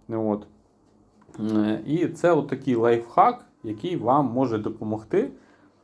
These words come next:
міняти ваші місця, да, змінювати їх без, е, яких-то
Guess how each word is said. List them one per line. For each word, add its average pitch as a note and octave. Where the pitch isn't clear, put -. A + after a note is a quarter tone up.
міняти C3
ваші A2+
місця, E3+
да, D#3+
змінювати A2+
їх A3+
без, E3+
е, A2+
яких-то C3